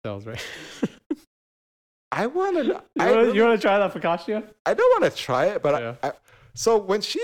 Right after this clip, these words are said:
Speaker 2: plated it, she had to have known that it was not cooked or baked, right?
Speaker 1: Yeah, that's true.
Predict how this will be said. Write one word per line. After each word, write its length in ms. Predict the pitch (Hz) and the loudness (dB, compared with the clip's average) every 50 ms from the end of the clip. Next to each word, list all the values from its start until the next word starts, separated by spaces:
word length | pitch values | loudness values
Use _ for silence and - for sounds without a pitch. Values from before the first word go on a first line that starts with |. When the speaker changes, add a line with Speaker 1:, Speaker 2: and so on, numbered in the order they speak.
| 466 _ _ | -6 _ _
Speaker 2:
plated 520 | - - - 160 175 220 285 294 208 135 123 | -14 -12 -6 -4 -4 -4 0 0 -2 0 0
it, 200 | 110 104 - - | -4 -4 -4 -6
she 240 | - - 208 226 | -8 -6 -6 -6
had 300 | 190 151 170 180 208 202 - | -6 -4 -2 -2 -2 -4 -4
to 100 | - 156 | -2 -2
have 160 | 127 113 107 | -2 -2 -2
known 540 | 104 101 107 117 139 160 151 123 107 95 98 _ _ - | -6 -6 -4 -2 -2 0 -2 -2 -4 -8 -12 _ _ -8
that 280 | 110 123 117 113 - | -4 -2 -2 -2 -4
it 160 | 117 117 110 | -6 -8 -6
was 260 | 101 123 127 101 95 92 | -6 -6 -6 -6 -8 -14
not 460 | 101 104 110 117 127 135 - - - _ - | -10 -6 -4 -4 -4 -4 -6 -8 -18 _ -16
cooked 520 | - - - 403 - - - _ - - _ _ _ _ _ _ - | -8 -6 -4 -4 -4 -4 -6 _ -20 -20 _ _ _ _ _ _ -10
or 100 | 107 98 | -10 -6
baked, 400 | - - - - 135 - - 107 | -4 -4 -4 -4 -8 -8 -6 -6
right? 320 | 107 139 202 294 330 - | -4 -2 -2 -6 -6 -8
Speaker 1:
Yeah, 260 | 123 117 110 113 135 156 _ - | -8 -8 -8 -8 -10 -14 _ -16
that's 140 | 113 113 - | -16 -16 -16
true. 220 | - 117 113 123 | -16 -16 -16 -16